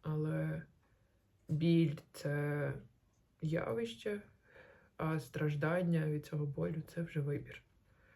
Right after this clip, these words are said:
Е, і це, здається, сказав Джон Кабацин,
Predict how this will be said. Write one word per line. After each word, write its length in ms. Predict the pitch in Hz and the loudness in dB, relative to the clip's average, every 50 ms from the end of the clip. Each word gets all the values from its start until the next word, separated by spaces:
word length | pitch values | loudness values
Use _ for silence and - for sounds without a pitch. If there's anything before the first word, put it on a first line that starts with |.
| _ _ _ _ _ _ _ _ _ _ _ _ _ _ _ _ _ _ _ - _ - _ _ - | _ _ _ _ _ _ _ _ _ _ _ _ _ _ _ _ _ _ _ -20 _ -20 _ _ -6
Е, 560 | 160 156 156 160 165 160 160 156 156 165 165 165 - _ _ _ _ _ _ _ _ _ _ _ _ _ _ _ _ _ _ _ _ _ _ _ - _ - | -6 -4 -4 -2 -4 -2 -2 -4 -4 -6 -8 -10 -14 _ _ _ _ _ _ _ _ _ _ _ _ _ _ _ _ _ _ _ _ _ _ _ -20 _ -4
і 800 | - 156 156 160 160 160 160 160 160 156 156 160 160 160 151 - - _ _ | -2 0 2 2 2 2 2 2 0 0 0 0 0 -2 -4 -6 -10 _ _
це, 180 | - - 147 | -8 -6 -6
здається, 420 | 151 147 160 165 165 165 - - 165 | -6 -4 -2 -4 -4 -4 -6 -12 -16
сказав 480 | - - - 147 143 143 156 147 143 165 - - | -12 -8 -8 -6 -4 -4 -4 -4 -6 -8 -10 -8
Джон 240 | - 151 139 139 147 | -6 -4 -2 -2 -4
Кабацин, 600 | - 175 175 165 151 131 - - - - 160 165 | -4 -6 -8 -8 -8 -10 -10 -10 -8 -6 -6 -6